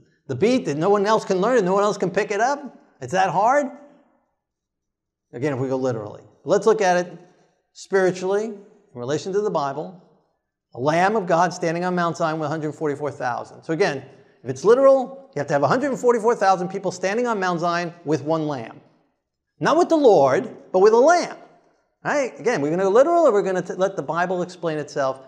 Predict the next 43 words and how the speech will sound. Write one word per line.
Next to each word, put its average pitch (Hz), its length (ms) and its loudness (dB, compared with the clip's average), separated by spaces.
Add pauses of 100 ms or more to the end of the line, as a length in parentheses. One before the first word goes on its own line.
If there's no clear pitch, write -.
(200)
and 139 100 -6
let 139 100 -4
revelation 143 540 0
be 123 100 -6
revelation, 120 640 -4 (680)
the 127 80 -8
revealing 143 580 2
of 127 100 -6
Yeshua, 117 400 -10 (200)
right? 175 260 -10
So 208 120 -4
no, 180 220 0
it's 131 160 -8 (300)
all 233 240 4
of 208 120 0
God's 220 260 -2
people 160 680 -4 (140)
who've 113 300 -6
received 233 420 -2
the 233 120 0
seal, 147 600 -4 (240)
standing 220 500 -4
not 175 200 -4
literally 240 360 2
on 214 140 -4
Mount 180 240 -4
Zion, 165 300 -4
but 127 100 -10
standing 208 380 -4
in 196 120 -6
God's 165 300 -4
place, 147 380 -4
standing 180 340 -6
in 190 140 -6
God's 156 260 -2
home, 139 260 -8
standing 185 460 -8 (220)
where 156 100 -6
God 180 240 2
wants 170 280 -4
us 170 120 -6
to 160 100 -8
be, 135 400 -6